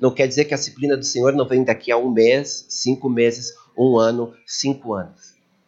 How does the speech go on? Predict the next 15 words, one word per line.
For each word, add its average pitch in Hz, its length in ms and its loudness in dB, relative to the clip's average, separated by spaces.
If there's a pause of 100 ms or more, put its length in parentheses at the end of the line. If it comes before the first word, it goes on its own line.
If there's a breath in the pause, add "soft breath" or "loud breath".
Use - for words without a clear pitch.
(440 loud breath)
De 185 160 0
repente, 165 560 0
algo 165 400 2
acontece 139 500 0
na 135 140 2
tua 123 160 -8
vida 101 380 -14 (500 soft breath)
e 123 80 0
tu 143 140 2
não 143 120 6
entende 143 320 0
por 147 280 -4
que 185 320 2
este 143 320 0
mal 139 1000 0